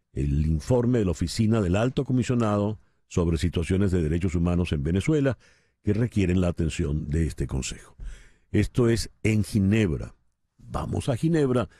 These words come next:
donde está nada menos que Luis Carlos Díaz. Luis Carlos, muy buenos días, muy buenas tardes por allá.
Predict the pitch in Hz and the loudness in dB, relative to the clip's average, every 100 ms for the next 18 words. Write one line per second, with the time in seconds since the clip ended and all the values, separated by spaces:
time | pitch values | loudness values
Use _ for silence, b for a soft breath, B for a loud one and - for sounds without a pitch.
0 | b b 87 135 156 143 131 - 117 117 | b b -2 0 2 0 -2 0 0 2
1 | 107 110 107 101 98 101 107 95 - 104 | 2 2 2 2 2 0 0 -2 0 0
2 | 110 - 139 110 80 69 60 60 - b | 0 0 -2 0 -2 -4 -10 -12 -14 b
3 | b b - 131 175 226 220 120 87 160 | b b -2 0 0 0 0 -2 -2 0
4 | 151 147 165 117 175 131 92 - - 127 | 2 2 0 0 0 0 -2 -6 0 2
5 | 139 139 131 - 127 131 147 113 95 139 | 2 0 0 0 0 -2 -2 0 0 0
6 | 165 | -4